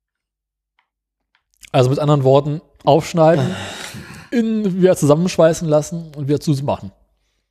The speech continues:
Speaker 2: Lohnt sich das finanziell? Im Vergleich zum neuen Auspuff?
Speaker 1: Naja, es gibt quasi keinen neuen Auspuff mehr für das Ding.
Speaker 2: Äh, der muss ja nicht, muss der original sein?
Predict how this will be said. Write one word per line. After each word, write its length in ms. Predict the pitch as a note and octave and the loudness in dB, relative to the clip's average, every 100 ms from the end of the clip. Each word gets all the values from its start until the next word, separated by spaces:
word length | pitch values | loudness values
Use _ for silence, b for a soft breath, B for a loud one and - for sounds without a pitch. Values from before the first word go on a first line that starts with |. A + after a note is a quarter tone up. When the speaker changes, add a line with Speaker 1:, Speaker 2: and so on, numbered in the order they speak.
| - - | -12 -6
Speaker 2:
Lohnt 380 | B2+ C3 F3+ F3+ | -2 2 2 2
sich 260 | F3+ F3+ | 0 0
das 260 | F#3+ - - | -2 -2 -2
finanziell? 1040 | - E3 E3 - D#3+ D#3+ - - F3 D#3+ _ _ _ _ _ _ _ _ _ _ _ _ - | -2 -2 0 0 0 -2 -8 -12 -14 -14 _ _ _ _ _ _ _ _ _ _ _ _ -10
Im 120 | C3+ | -2
Vergleich 260 | C#3+ C#3 | 2 2
zum 160 | - C#3 | 2 2
neuen 200 | C3 C3+ | 2 2
Auspuff? 380 | C#3 C#3+ D3 D3+ D#3 | 2 0 -2 -4 -10
Speaker 1:
Naja, 640 | C#3 C#3 C#3+ A#2+ B2+ C#3+ | -8 -6 -6 -4 -4 -4
es 140 | - | -6
gibt 160 | C#3+ - | -10 -4
quasi 240 | B2 A2+ | -2 -2
keinen 180 | - A#2+ | -2 -2
neuen 180 | A#2+ B2 | -2 -2
Auspuff 320 | C#3+ - A#2 | -4 -2 -2
mehr 120 | A#2+ | -2
für 120 | A2+ B2+ | 0 -2
das 120 | - | -2
Ding. 180 | F3 - - _ _ _ _ _ _ | -4 -4 -18 _ _ _ _ _ _
Speaker 2:
Äh, 180 | D#3 C#3+ | -6 -2
der 80 | C3+ | 0
muss 140 | C#3+ | 2
ja 80 | D3 | 2
nicht, 200 | C3 D3+ | 2 -2
muss 140 | C3+ | -2
der 160 | D3 A#2 | 0 2
original 540 | B2 A#2+ A2+ A#2 C#3+ | 2 2 2 2 2
sein? 480 | D#3 D#3+ E3+ F3 - | 2 2 0 -6 -12